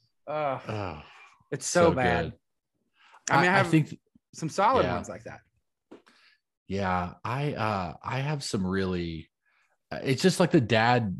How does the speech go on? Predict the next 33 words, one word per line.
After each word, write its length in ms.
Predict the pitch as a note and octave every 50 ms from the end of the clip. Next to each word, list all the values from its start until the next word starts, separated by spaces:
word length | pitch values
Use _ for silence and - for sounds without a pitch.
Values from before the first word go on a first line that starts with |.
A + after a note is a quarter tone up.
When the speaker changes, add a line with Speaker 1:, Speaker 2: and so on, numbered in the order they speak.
| - -
Speaker 2:
joke, 480 | - - A2 G#2+ G#2 G2+ G2 - - - _ _ _ _ _ _ _ _ _ _ _ _ _ _
like, 320 | - F2+ F2 - - _ _ - _
s-, 160 | C3 - - _ _
thing 360 | - - C3+ C3 B2 A2+ G#2
comes 280 | - - B2 A2 F#2+ -
in 260 | - G2+ G2 G#2 G2+
you 140 | F2+ F2 D#2+
the 120 | D2+ F2
minute 280 | F2 F#2+ G2 G#2+ G2+ D2+
you 160 | F2 F#2 F2
have 300 | - - F2+ F2 F2+ E2+
a 60 | D#2+
child. 600 | - - - D#2 D#2+ E2+ E2 C#2+ A1 G1+ - - _ _ _ _ _ _ _ _ _
Speaker 1:
Yeah. 160 | B2 A#2 G#2
Speaker 2:
Uh, 280 | G2 G2+ F#2 D#2+ C#2 - - _ _ _ _ _
Speaker 1:
You 80 | D#3+ G2+
can't 100 | C3+ F3+
Speaker 2:
It's, 100 | G3 -
Speaker 1:
really 160 | D#3+ D3 A2
Speaker 2:
it's 80 | G#2+ C3+
Speaker 1:
help 100 | C3 B2
Speaker 2:
un-, 260 | A#2 B2 C3 C3+ - - -
Speaker 1:
it. 60 | A#2
Speaker 2:
it's, 180 | A#2+ - - - -
yeah, 140 | C#3 D3
it's 120 | A#2 F#2+ -
unavoidable. 760 | C3 C3 A#2+ G2 G2+ A2+ B2+ A2+ F2+ D#2+ D#2+ D#2 D#2+ D#2 _ _ _ _ _ _ _ _ _ _ _ _ _ _ _ _ _ - - - _
I, 100 | - A#2
I 160 | - - B2 B2
also 400 | B2+ C#3 E3+ D#3 - E3+ C#3+ A#2+
think, 420 | A2+ - B2+ A#2+ A2+ G2+ E2+ - - - _ _ _ _ _
um, 440 | G2+ G#2 G#2 G2+ F#2 F2 F2+ D#2+ - _ _ _ _ - - _ _ _ _ _ _ _ _ _ _ _ _ _ _
I, 420 | G#2+ A2 A2 G#2+ G#2 G2+ F#2